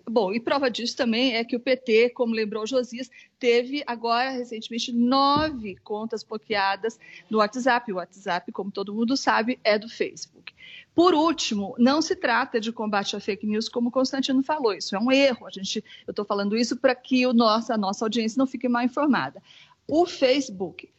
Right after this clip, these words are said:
bloqueou o que bloqueou e tirou e baniu quem baniu por, por motivos que não tem nada a ver com a fake news. Olha aqui.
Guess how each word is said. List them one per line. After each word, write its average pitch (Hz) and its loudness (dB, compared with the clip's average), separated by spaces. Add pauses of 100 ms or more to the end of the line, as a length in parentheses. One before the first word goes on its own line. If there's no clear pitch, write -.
(120)
bloqueou 220 0
o - -8
que 202 -12
bloqueou 196 -2
e 226 0
tirou 214 4
e 202 0
baniu 208 0
quem 196 -8
baniu 208 0 (1000)
por, 320 0
por 294 0
motivos 294 0
que 320 -4
não 330 4
tem 359 2
nada 285 2
a - 4
ver 240 -4
com 233 -6
a 220 -4
fake 220 -6
news. 180 -10
Olha 220 0
aqui. 226 -8